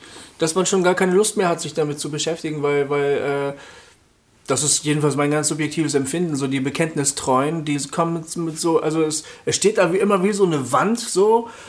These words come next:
es ist dir gesagt, Mensch, was gut ist, und jetzt halt's Maul und mach's gefälligst, so. Und, und dann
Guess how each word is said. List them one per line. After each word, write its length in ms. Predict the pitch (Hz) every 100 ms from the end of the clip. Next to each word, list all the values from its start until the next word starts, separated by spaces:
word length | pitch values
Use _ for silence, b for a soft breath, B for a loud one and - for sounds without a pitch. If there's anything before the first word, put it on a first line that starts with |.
| B B -
es 160 | 147
ist 160 | 160 -
dir 100 | 165
gesagt, 360 | 151 143 175 180
Mensch, 260 | 175 170
was 200 | 160 143
gut 200 | 180 196
ist, 200 | 214 208
und 100 | -
jetzt 180 | 170 165
halt's 220 | 165 156
Maul 220 | 156 175
und 80 | 170
mach's 260 | 196 202 -
gefälligst, 480 | 147 147 123 120 -
so. 320 | 120 139 -
Und, 160 | 143 139
und 240 | 151 151
dann 200 | 160